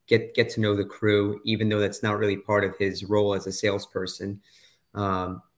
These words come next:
he still did the right training, knows what products we use,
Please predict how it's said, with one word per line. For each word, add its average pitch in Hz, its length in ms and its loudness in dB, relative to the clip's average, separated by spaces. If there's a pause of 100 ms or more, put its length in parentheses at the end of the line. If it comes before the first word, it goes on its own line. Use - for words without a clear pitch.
(120)
he 117 120 2
still 113 300 4
did 107 180 2
the 107 100 4
right 101 220 2
training, 101 440 0
knows 113 440 0
what 107 260 0
products 98 520 2
we 101 120 0
use, 98 440 -4